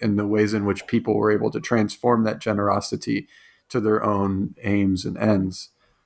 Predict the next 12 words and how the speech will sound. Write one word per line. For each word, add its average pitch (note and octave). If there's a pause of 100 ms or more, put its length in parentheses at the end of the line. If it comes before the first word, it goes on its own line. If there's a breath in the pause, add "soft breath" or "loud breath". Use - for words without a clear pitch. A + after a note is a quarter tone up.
(260)
Um, F#2+
it -
was A2
really A2+
a F#2+
fun G2+
read. G2+ (380)
Um, F#2 (240)
I, G#2 (180)
I, A2+ (100)
I, G#2
uh, G2+